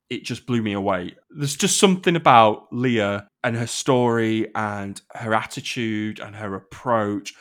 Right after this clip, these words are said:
and how driven and determined she is. Even if you don't work in this industry, you will get something from this. She's such a role model.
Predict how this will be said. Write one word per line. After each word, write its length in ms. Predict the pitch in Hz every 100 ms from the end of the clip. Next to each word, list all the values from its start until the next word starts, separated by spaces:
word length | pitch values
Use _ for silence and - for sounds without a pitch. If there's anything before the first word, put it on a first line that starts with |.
| - - _ -
and 440 | 113 107 101 101 - _ -
how 220 | 117 104
driven 500 | - 135 127 117 110
and 80 | 107
determined 560 | - - 110 101 95
she 220 | 92 104 87
is. 320 | 82 76 - _ _ _ -
Even 200 | 143 151
if 120 | 143
you 60 | 127
don't 140 | 123
work 240 | 113 107 110
in 60 |
this 160 | 101 110
industry, 600 | 98 - - 95 - -
you 240 | - 113 127
will 120 | 120
get 260 | 120 120 -
something 280 | - 101 92
from 240 | - 95
this. 240 | 82 71 -
She's 280 | - 143 123
such 460 | - - - - -
a 40 |
role 220 | 117 101 101
model. 420 | 95 95 78